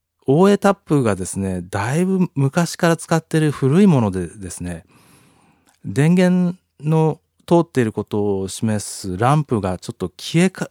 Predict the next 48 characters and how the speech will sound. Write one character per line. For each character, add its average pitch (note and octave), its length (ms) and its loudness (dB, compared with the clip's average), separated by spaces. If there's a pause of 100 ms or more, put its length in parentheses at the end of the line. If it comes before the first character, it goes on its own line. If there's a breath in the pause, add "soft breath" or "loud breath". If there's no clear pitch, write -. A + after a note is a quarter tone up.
消 F3+ 240 2
え G#3 40 6
そ B3 180 2
う A3 80 6
な C#3 100 4
感 A2 200 0
じ G#2 100 -2
に G#2+ 60 -2
な G#2 140 0
っ - 80 0
て A2 160 -2
い G2 40 0
る F#2 240 -8 (280 loud breath)
も A#2 140 2
の A#2 140 4
を F#2+ 40 2
ず - 140 -8
っ - 20 -16
と D3 140 -2
使 - 180 -2
っ D#3 80 2
て D#3+ 120 -6
て - 100 -10
で F2+ 80 -6
す - 100 -14
ね、 F2 140 -8 (380 loud breath)
こ - 180 -6
れ F#3+ 120 0
が G3 100 4
ま F#3 180 4
ず F3+ 100 2
い F#3 40 6
ん E3+ 40 4
じ C#3 60 2
ゃ A#2 40 2
な G#2+ 100 2
い G2 40 -2
か F#2+ 100 -2
っ - 20 -4
て - 160 -8
い - 20 -10
う - 20 -10
こ F#2 60 -8
と F#2 140 -8
で F2+ 100 -8
で E2 80 -12
す - 120 -14
ね、 E2 180 -12